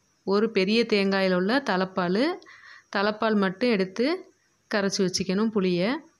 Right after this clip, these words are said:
இங்க பாருங்க, இந்த மாதிரி கெட்டியா. அடுத்தது துவரம்பருப்பு ஒரு டேபிள் ஸ்பூன், உளுத்தம்பருப்பு ஒரு டேபிள் ஸ்பூன், கடுகு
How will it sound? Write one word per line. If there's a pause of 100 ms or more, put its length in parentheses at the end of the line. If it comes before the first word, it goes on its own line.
(580)
இங்க
பாருங்க,
இந்த
மாதிரி
கெட்டியா. (1700)
அடுத்தது (920)
துவரம்பருப்பு (140)
ஒரு
டேபிள்
ஸ்பூன், (720)
உளுத்தம்பருப்பு (120)
ஒரு
டேபிள்
ஸ்பூன், (2000)
கடுகு